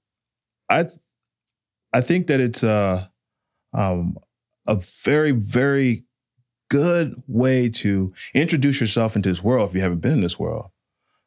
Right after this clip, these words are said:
So identity is one of the critical podcasts that we're gonna have that is gonna speak about how you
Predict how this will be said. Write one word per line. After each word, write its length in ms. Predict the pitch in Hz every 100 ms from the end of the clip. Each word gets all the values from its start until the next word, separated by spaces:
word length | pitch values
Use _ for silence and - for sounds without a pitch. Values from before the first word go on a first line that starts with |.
| _
So 200 | - 262
identity 520 | 131 123 185 165 156 143
is 240 | 113 90
one 300 | 90 110 147
of 80 | 147
the 180 | 117 - _ _ -
critical 840 | - - 165 147 139 131 135 135 _ _ _ _
podcasts 480 | - 120 117 107 107
that 100 | 101
we're 140 | 107 123
gonna 220 | 120 107
have 300 | 101 101 95
that 100 | 95
is 100 | 92
gonna 140 | 98
speak 400 | 90 - 156 175
about 460 | 117 101 95 90 - _ _ _ _
how 600 | - 113 127 127 117 - _ _ -
you 560 | 104 104 143 175 151